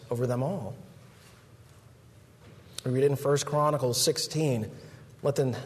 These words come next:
let the heavens be glad, let the earth rejoice, and let them say among the nations, 'The Lord reigns.'"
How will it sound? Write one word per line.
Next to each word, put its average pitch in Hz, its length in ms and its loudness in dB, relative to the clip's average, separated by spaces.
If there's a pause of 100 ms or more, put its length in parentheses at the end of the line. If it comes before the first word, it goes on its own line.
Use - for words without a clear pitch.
let 156 140 2
the 151 80 2
heavens 165 400 2
be 170 140 4
glad, 120 500 2 (380)
let 139 120 -2
the 151 140 2
earth 160 360 4
rejoice, 135 800 2 (320)
and 127 80 -2
let 131 100 0
them 127 140 2
say 156 300 4
among 160 240 4
the 147 80 2
nations, 131 760 0 (120)
'The 135 80 0
Lord 123 320 2
reigns.'" 123 720 -2